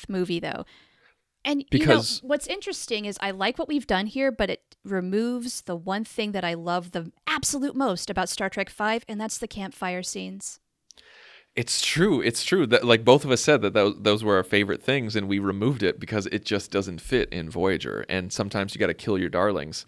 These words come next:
Speaker 1: <laughs>
Speaker 2: And
Speaker 1: Indeed.
Speaker 2: and that's what it was, because I, the reason why I feel like we could do it in one episode is because, like, we cut down the importance of Nimbus three a great deal.
Speaker 1: Yes.
Speaker 2: We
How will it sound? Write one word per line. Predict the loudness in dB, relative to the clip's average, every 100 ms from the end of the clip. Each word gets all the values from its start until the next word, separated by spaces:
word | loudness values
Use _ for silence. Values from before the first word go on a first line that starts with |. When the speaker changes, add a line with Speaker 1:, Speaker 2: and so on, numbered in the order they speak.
| -18
Speaker 1:
<laughs> | -2 0 4
Speaker 2:
And | 6 8 6
Speaker 1:
Indeed. | 4 2 -2 -6 -10 -10 -10 -12 _ _ 0
Speaker 2:
and | 6
that's | 6 6
what | 4
it | 8
was, | 8 8
because | 4 4 2 6
I, | 6 6
the | 4
reason | 2 2 0 2
why | 2
I |
feel | 2 2 4
like | 4 2
we | 0
could | -2 0
do | 2
it | 2
in | 0 -4
one | -2 -4
episode | -6 -6 -4
is | -4
because, | -6 -4 0 0 -2 -16 -20 -20 _
like, | 2 2
we | 2 2
cut | 2 4
down | 6 6 4
the | 2
importance | -2 2 0 0
of | -4 -2
Nimbus | -2 -2 -4
three | 0 0
a | 0
great | -2 0 2 2 0
deal. | -6 -4 -4 -8 _ _ -20 -20 -6
Speaker 1:
Yes. | 0
Speaker 2:
We | 4 4 4 2 -4